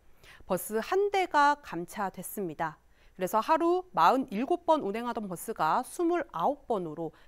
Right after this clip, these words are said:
대폭 줄게 됩니다. 등하교 시간 운행 스케줄 한번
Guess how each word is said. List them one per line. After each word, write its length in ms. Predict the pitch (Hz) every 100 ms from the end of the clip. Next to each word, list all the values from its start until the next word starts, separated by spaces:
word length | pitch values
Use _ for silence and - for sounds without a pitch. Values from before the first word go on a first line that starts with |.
| -
대폭 440 | 185 - 196 -
줄게 320 | - 196 233
됩니다. 440 | 160 135 143 139 - - _ - - - - -
등하교 380 | 240 320 330 330
시간 400 | - 302 339 339
운행 260 | 214 262 285
스케줄 460 | - - 196 254
한번 340 | 196 220 185